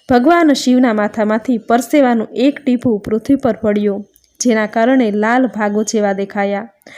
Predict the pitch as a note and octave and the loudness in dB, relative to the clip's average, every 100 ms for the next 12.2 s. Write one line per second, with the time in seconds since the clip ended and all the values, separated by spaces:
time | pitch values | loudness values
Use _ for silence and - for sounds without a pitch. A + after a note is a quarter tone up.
0 | - - _ C4+ C#4 F4+ F4+ B3 A3+ A3+ | -20 -20 _ 2 6 6 4 0 0 2
1 | B3+ A#3+ - G#3 G#3 G#3 C4+ - A3 G3+ | 2 -2 -6 -4 -2 0 0 0 -2 -2
2 | G3+ A3 G#3 G3+ G#3 - _ _ - - | -2 -2 -2 -2 -6 -12 _ _ -6 2
3 | C4 C#4+ B3+ - G#3+ A3 G#3+ B3+ C4+ A3+ | 4 4 2 -2 -8 -6 -2 2 4 2
4 | G3 - - - _ A3 A3 G#3+ A3+ B3+ | -2 -12 -20 -20 _ 0 0 2 2 2
5 | A#3+ - G#3+ G#3 G#3+ B3 B3 A#3+ G3+ G3+ | 0 -4 -2 0 0 -2 -4 -6 -4 -4
6 | - A#3 B3+ G#3 G#3+ A3 G#3 A#3 B3+ B3+ | -2 -2 -2 -6 -6 -4 0 2 2 -2
7 | B3+ D4 A3 A3+ - C#4 G3 - - - | -2 0 0 -2 0 -2 -2 -8 -20 -20
8 | _ A#3+ B3 D4 D4+ A#3+ G#3 G#3 B3+ A3+ | _ 2 6 6 4 2 0 0 0 0
9 | G3 G3+ G3+ G3 C4+ B3 G3+ G3 G3 G3 | -2 -4 -4 -4 -2 0 0 -2 -2 -4
10 | G3 G3 G#3 G3+ F#3+ G3 G#3 C4 C4+ C4+ | -6 -6 -6 -6 -6 -6 -2 2 2 2
11 | D#4+ - C#4+ A#3 A3+ A#3 A3+ A3 A#3+ C4+ | -2 0 2 2 2 0 0 2 2 2
12 | A3 | 0